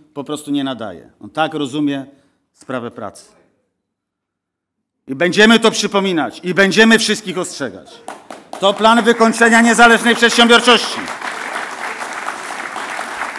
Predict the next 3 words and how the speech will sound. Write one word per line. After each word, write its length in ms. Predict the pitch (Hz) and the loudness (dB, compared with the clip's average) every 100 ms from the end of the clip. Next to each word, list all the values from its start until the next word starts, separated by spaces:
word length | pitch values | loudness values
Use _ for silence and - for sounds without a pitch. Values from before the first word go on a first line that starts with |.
| - - - - - - - - - - - - - - - - - - - - - - - - - | -8 -10 -10 -12 -12 -14 -14 -12 -12 -12 -12 -10 -10 -12 -12 -12 -12 -12 -14 -14 -14 -14 -14 -14 -8
Robią 460 | 175 202 185 196 | 0 0 2 -2
to 160 | 185 196 | -2 -6
systematycznie. 920 | - 180 196 190 175 165 - 101 73 | -6 -6 -2 0 -2 -6 -12 -18 -20